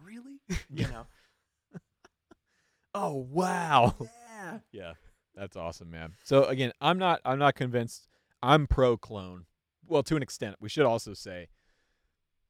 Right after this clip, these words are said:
Speaker 2: cloning when it's not taking away from the original builder and the original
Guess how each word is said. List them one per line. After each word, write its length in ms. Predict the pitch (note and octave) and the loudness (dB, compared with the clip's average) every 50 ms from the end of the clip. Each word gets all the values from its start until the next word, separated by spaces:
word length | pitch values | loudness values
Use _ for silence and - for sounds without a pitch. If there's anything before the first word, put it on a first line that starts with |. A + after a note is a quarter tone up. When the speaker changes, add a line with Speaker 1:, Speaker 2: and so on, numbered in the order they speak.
| _ _ _ _ _ _ _ _ _ _ _ _ _ _ _ _ _ _ _ _ _ _ | _ _ _ _ _ _ _ _ _ _ _ _ _ _ _ _ _ _ _ _ _ _
Speaker 2:
cloning 720 | - - C#3 C#3 C#3 D#3 E3+ F3 F3+ F3 E3+ D#3+ D#3 D3+ - _ _ _ _ _ _ _ _ _ _ _ _ _ _ _ _ _ _ _ _ | -20 -14 -8 -4 -4 -2 -2 -2 -2 -2 -2 -4 -6 -10 -14 _ _ _ _ _ _ _ _ _ _ _ _ _ _ _ _ _ _ _ _
when 280 | C#3+ A2 B2 C3+ C3+ | -14 -10 -8 -6 -6
it's 200 | C3 G#2+ - - A#2+ | -6 -8 -10 -12 -12
not 360 | A#2+ A#2 A#2 A#2+ B2+ B2+ - _ | -8 -6 -4 -4 -4 -4 -8 _
taking 460 | - - B2 A#2+ B2 - C3 B2 B2 A2+ | -8 -4 -2 -2 -2 -2 -4 -6 -4 -4
away 560 | G#2 G2 F#2+ F#2+ G#2 G#2 G#2+ G#2+ G#2 G#2 G2 | -6 -6 -6 -4 -2 0 0 2 0 0 -2
from 680 | - - _ _ A2 G#2 G#2 G2 G2 F#2 F2+ F2+ F#2 _ _ - A2 - | -4 -8 _ _ -6 -4 -4 -4 -6 -8 -10 -12 -16 _ _ -20 -20 -14
the 180 | A#2 A2+ A2 | -10 -6 -4
original 960 | G#2+ G2+ G#2 G2+ G#2 A#2+ C3 C3+ G#2+ A#2 A#2+ A#2 A2 G#2 F#2+ F2 E2+ D#2+ D#2+ _ _ _ _ _ _ _ _ _ _ _ _ _ _ _ _ _ _ _ - | -4 -4 -6 -4 2 2 2 2 2 -4 -8 -8 -8 -8 -8 -8 -12 -14 -18 _ _ _ _ _ _ _ _ _ _ _ _ _ _ _ _ _ _ _ -8
builder 360 | A2+ G2 F#2 E2+ E2 D#2 D2 | -6 -6 -6 -8 -10 -12 -12
and 120 | D#2+ G2 | -10 -8
the 80 | G2+ F#2+ | -6 -6
original 540 | F#2 F2+ G2+ G2+ F#2+ F#2+ F#2+ F2+ F2 E2 | -4 -4 -4 -4 -4 -6 -10 -10 -10 -10